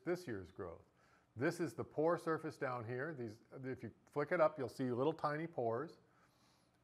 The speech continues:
And there are other species of Ganoderma. Uh, Ganoderma lucidum is our next picture,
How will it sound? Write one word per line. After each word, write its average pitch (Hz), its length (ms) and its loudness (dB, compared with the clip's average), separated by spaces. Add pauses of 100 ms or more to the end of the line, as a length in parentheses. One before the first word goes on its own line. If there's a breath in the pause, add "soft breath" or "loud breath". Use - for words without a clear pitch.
And 123 500 4 (1200)
there 127 160 10
are 123 220 8
other 170 200 6
species 131 380 2
of 104 120 0
Ganoderma. 110 640 0 (480 loud breath)
Uh, 113 100 2
Ganoderma 147 680 4
lucidum 175 640 4
is 131 320 -4
our 113 140 2
next 135 340 0
picture, 143 360 -2